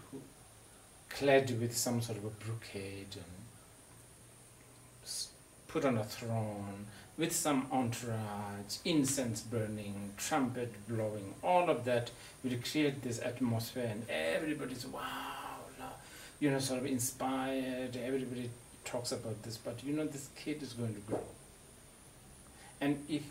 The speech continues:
this kid grows good, under good guidance, good education, all of that is fine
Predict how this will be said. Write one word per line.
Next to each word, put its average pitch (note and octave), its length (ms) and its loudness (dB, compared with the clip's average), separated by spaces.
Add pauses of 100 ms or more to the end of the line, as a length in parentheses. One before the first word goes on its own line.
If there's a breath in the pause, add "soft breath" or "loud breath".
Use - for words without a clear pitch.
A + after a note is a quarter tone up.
this D#3+ 200 -2
kid - 360 -4
grows A#2 320 0 (840)
good, - 300 8 (580)
under A#2 280 -4 (180)
good C#3+ 260 0
guidance, A2+ 880 2 (680 loud breath)
good C3 180 0
education, A#2 760 -4 (140)
all C#3+ 240 8
of A2+ 180 0
that - 380 -8 (3000)
is A2+ 200 -2
fine G#2 380 -4